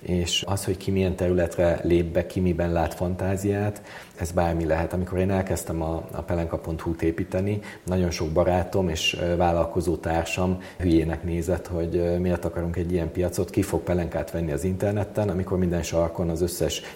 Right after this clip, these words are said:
retailben, Auchanban, Tesco-ban, D M Rossban és a többi kereskedőnél ezeket meg lehet vásárolni, miért jó, hogy én egy ilyet akarok csinálni.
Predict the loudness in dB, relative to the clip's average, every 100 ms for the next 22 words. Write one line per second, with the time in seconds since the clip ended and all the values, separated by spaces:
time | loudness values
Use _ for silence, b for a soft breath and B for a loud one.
0 | -4 -2 0 2 2 2 0 0 -2 -2
1 | -2 -4 -4 -4 -4 -2 -2 -2 -4 -2
2 | -2 -2 -2 -4 -4 B B -8 -6 -4
3 | -2 -2 -2 -2 -2 0 0 2 0 -2
4 | -2 -4 -2 -2 -2 -2 -2 -2 -2 0
5 | 0 -2 -4 B B 2 2 4 2 4
6 | 4 2 2 2 2 -2 -2 -2 -2 -4
7 | -4 -4 -4 -6